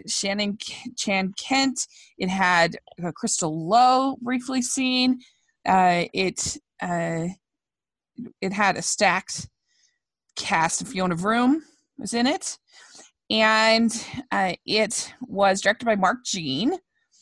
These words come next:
who's done a ton of Hallmark movies, and was written by our very good friend Nina Wyman.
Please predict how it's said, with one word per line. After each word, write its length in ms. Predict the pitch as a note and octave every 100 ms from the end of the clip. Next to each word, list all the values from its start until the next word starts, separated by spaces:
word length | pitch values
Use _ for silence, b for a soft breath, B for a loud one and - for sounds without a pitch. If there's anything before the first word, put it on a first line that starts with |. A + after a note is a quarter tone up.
| _ _
who's 140 | F#3+
done 160 | F3 F3
a 60 | E3+
ton 440 | - D#3 D3 F3
of 140 | -
Hallmark 300 | - E3 E3 -
movies, 460 | D#3 D#3+ E3+ E3+ -
and 260 | F3 G3 -
was 160 | - F#3+
written 340 | F3+ - A#3
by 120 | A#3
our 120 | F#3+ F#3+
very 200 | F#3 F3
good 140 | F3+
friend 200 | - F#3
Nina 220 | F#3 G3+
Wyman. 500 | A#3+ B4 B3 - G#3